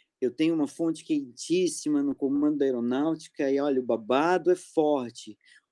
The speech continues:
O que derrubou o avião do Teori foi isso, isso e aquilo, blá, blá, blá, blá, blá, blá." E as pessoas acreditavam. Eu falei assim, "Meu, como é, como é que as pessoas, tipo, tem, tem, deve ter uns duzentos jornalistas, uns duzentos repórteres lá na,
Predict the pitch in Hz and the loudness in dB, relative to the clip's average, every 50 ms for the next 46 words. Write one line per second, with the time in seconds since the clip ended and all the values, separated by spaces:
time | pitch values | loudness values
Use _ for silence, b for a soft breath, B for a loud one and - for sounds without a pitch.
0 | _ _ 104 - 120 - 156 135 151 143 117 110 139 160 175 180 180 170 139 127 | _ _ -20 -6 0 2 2 2 2 -2 0 4 6 8 10 10 10 10 8 6
1 | 139 147 151 165 156 156 - 143 135 127 127 151 180 - - 131 123 117 110 120 | 0 -2 -2 -2 -4 -6 -4 -2 -2 -2 -2 -2 -6 -6 -6 -6 -6 -4 -2 -2
2 | 143 170 190 - - - - 139 139 165 180 156 - - 143 117 - _ - 170 | 0 0 0 -2 -2 -4 -6 -2 -2 -2 -2 -2 -4 -4 -4 -4 -4 _ 2 6
3 | 185 175 170 147 151 151 151 143 147 156 156 156 151 147 143 135 113 92 - B | 6 6 6 4 2 0 0 0 0 0 -2 -2 -2 -2 -2 -2 -4 -6 -8 B
4 | B B B B B _ _ _ _ - 494 - - - - 220 214 - - 226 | B B B B B _ _ _ _ -8 -8 -6 -4 -2 -2 -2 -2 -4 -4 -8
5 | - - - 196 226 247 254 262 - - 269 254 277 285 - _ - 98 98 - | -6 -4 0 0 2 2 2 4 4 2 2 2 -4 -4 -6 _ -8 -8 -6 -2
6 | - - - 123 135 139 - 131 - - - 214 233 233 202 - B B B B | -2 -2 0 0 -2 -2 -2 -2 -2 -2 -4 -6 -6 -4 -4 -4 B B B B
7 | 359 311 311 - - 226 285 320 247 311 339 285 294 - - 240 190 - 220 196 | -8 -10 -10 -10 -8 -6 -6 -4 -2 -2 -2 0 -2 -2 0 -2 -2 0 -2 -4
8 | - - - - - 233 196 - - 240 254 254 208 - - 254 254 254 214 196 | -4 -8 -14 -12 -12 -12 -12 -8 -6 -6 -4 -4 -6 -6 -6 -6 -4 -4 -2 -2
9 | 214 190 - 277 302 254 202 226 294 226 - 139 131 185 196 226 247 - 175 165 | -2 0 2 2 2 4 4 4 2 2 4 6 6 6 8 6 4 2 0 0
10 | 135 131 160 160 147 139 139 135 139 127 - - 151 147 170 208 175 120 143 165 | 2 4 4 4 4 4 2 2 2 0 0 -2 -4 -4 -4 -6 -4 -2 -2 -2
11 | 180 - - 202 208 - _ - 120 127 139 151 - - 113 101 98 92 95 117 | -2 -2 -4 -4 -6 -6 _ -4 0 0 0 0 0 -2 -6 -6 -6 -6 -8 -6
12 | 117 117 113 113 110 107 98 90 | -6 -6 -8 -10 -12 -12 -14 -14